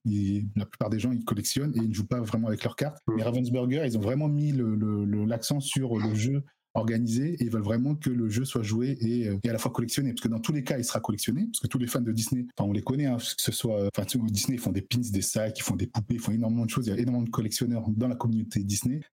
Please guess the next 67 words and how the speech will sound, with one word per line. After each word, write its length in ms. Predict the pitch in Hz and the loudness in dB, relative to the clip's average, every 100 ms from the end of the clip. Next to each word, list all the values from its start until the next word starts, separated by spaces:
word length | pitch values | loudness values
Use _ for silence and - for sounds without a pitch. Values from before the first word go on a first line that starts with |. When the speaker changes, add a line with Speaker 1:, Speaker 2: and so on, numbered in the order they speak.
| - | -2
Speaker 1:
mais 80 | |
là, 80 | 120 | 0
dans 100 | 120 | 2
le 60 | 101 | 0
jeu 100 | 104 | -2
de 60 | |
cartes, 180 | - 143 | -2 -2
ça 80 | 104 | 0
va 80 | 95 | -2
être 120 | - | -2
une 40 | |
folie, 260 | 113 123 131 | -2 -2 -2
parce 180 | - - | -2 -4
que 60 | |
surtout, 380 | - 104 - 117 92 | -4 -4 -4 -2 0
euh, 500 | 85 87 87 90 92 | 0 0 -2 0 0
on 100 | 101 | 2
n'a 100 | 98 | 0
pas 100 | 120 | 0
eu 60 | 107 | -2
de 60 | |
jeu 120 | 101 | -2
de 80 | 104 | -2
cartes 180 | - 101 | -2 -2
Disney 220 | 101 123 | 0 -2
depuis, 360 | 113 - - 98 | -2 -4 -2 0
euh, 100 | 92 - _ | -2 -6 _
très 180 | - 104 | -2 0
longtemps, 300 | 113 113 113 | 0 0 -2
quoi. 120 | - | -2
Je 60 | - | -4
crois 100 | 107 | -4
que 60 | - | -4
c'était 140 | - | -2
le 80 | 98 | 0
dernier 380 | 110 107 117 110 | 0 2 0 0
jeu 120 | 117 | -2
de 40 | |
cartes 200 | - 120 | -4 -4
à 40 | - | -2
collectionner, 400 | 117 113 - 123 | -2 -2 -2 -2
c'était 160 | 120 | 0
Wizard 280 | 107 110 113 | 0 0 0
of 160 | 104 - | 0 -2
Mickey, 280 | 110 131 151 - - - | -2 -2 -4 -8 -12 -6
et 40 | 143 | -4
c'était 200 | - 101 | 0 0
juste, 260 | 120 120 120 | 0 0 0
euh, 140 | 110 | 2
édité 260 | 110 113 117 | 2 2 0
en 80 | |
Italie 380 | 110 120 113 113 | 0 0 0 2
et 40 | 104 | 2
en, 260 | 101 101 | 2 2
et 80 | 107 | 0
en 60 | 98 | 0
France, 280 | - - - | -2 -4 -6
je 40 | |
crois. 180 | - - - - | -6 -8 -8 -12
Du 60 | - | -6
coup, 240 | - 98 | -2 -2
euh, 160 | 90 92 - | -2 -6 -4
là, 80 | 127 | -2
ça 100 | 120 | 0
va 80 | 101 | -2
être 120 | 98 | 0
énorme. 280 | 117 92 85 | -2 -2 -4